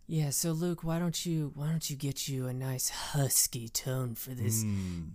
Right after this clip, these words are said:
Speaker 1: deeply sexual experience we're about to engage in and turn The Great Buck Howard into a porno.
Speaker 2: Into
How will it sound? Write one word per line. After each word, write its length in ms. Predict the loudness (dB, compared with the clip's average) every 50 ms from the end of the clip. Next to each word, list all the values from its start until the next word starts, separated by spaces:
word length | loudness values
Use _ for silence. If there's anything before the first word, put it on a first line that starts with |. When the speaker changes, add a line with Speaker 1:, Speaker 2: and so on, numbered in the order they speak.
| -14 -10 -4
Speaker 1:
deeply 600 | -2 0 2 4 2 2 0 -2 -6 -4 -4 -2
sexual 840 | 2 2 4 4 4 2 2 2 0 0 -2 -2 -2 -2 -2 -2 -2
experience 540 | -4 -4 -4 -2 0 0 0 0 -2 -2 -4
we're 160 | -2 -2 -2 -2
about 260 | -2 -2 -2 -2 -2
to 100 | -2 -2
engage 500 | -2 -2 -2 -2 -2 -2 -2 -2 -2 -4
in 160 | -4 -4 -4 -6 -10 -16 -20 -20 -20 -20 -20 -20 -20 -18 -10 -4
and 240 | -2 -2 0 0 -2
turn 360 | -2 -2 0 2 2 2 0 -2
The 140 | -4 -6 -8 -10 -14 -6
Great 440 | -4 -2 0 0 0 -2 -4 -6 -2
Buck 280 | 0 2 2 0 -2 -2
Howard 360 | -2 0 0 0 -2 -2 0
into 600 | 0 -2 0 -2 -2 -2 -2 -2 -2 -4 -6 -8 -14 -20 -20 -20 -20 -20 -20 -14 -8 -6
a 200 | -6 -4 -4 0
porno. 960 | 2 4 4 4 4 2 2 0 0 -2 -6 -6 -8 -10 -10 -12 -14 -14 -8 -4
Speaker 2:
Into 680 | -2 -2 -2 -2 -2 -4 -4 -2 -4 -4 -4 -4 -6